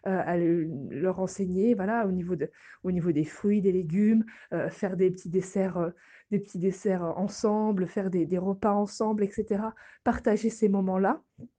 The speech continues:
Heu, le, le fait que vous ne soyez plus dans, dans la course, heu, voilà, du quotidien, heu, l'école, le travail, et cetera, les transports.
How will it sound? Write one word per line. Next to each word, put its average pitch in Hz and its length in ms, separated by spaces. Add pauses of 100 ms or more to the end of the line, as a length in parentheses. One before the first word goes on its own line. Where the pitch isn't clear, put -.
(800)
Heu, 190 220
le, 170 80
le 170 180
fait 226 140
que 220 100
vous 190 120
ne 185 80
soyez 196 260
plus 240 200
dans, - 140 (300)
dans 190 100
la 180 120
course, 220 480
heu, 180 80
voilà, 165 260
du 165 100
quotidien, 185 640 (340)
heu, 165 40
l'école, 180 540
le 175 140
travail, 180 560
et 170 60
cetera, 180 460
les 175 100
transports. 226 640